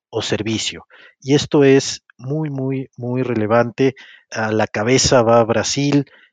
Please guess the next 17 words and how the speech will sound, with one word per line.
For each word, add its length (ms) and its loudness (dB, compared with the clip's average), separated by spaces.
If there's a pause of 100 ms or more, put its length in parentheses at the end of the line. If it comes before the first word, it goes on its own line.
y 140 -16
Perú 500 -2
en 160 -10
este 220 -6
aspecto. 440 -4
México 380 -4
y 60 -6
Colombia 420 -4
se 140 -10
mantienen 500 -8 (320)
en 140 -12
un 80 -8
nivel 240 -2
promedio. 640 -2 (320)
Interesante 800 -2
que 140 -12
Chile, 500 0